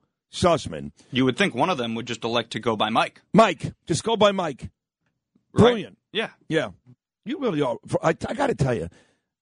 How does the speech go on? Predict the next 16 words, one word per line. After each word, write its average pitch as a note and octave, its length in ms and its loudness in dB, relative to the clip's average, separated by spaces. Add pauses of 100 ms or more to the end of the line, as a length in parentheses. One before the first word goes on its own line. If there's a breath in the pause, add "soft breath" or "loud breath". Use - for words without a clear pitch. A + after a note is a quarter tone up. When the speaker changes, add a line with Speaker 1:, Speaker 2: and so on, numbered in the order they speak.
Speaker 1:
you F3 100 2
gotta G#3 320 4
be E3+ 120 -4
one D#3 140 -2
of C#3 60 -6
the C#3 80 -6
smartest D3+ 480 0
people C3 260 0
I G2+ 100 -2
know. D#2+ 220 -8 (220)
Speaker 2:
Really? C4 300 2 (180)
Speaker 1:
For F3+ 100 6
a F#3 80 6
dumb G#3 220 4
person, F2 340 -10
yes. A2 300 -8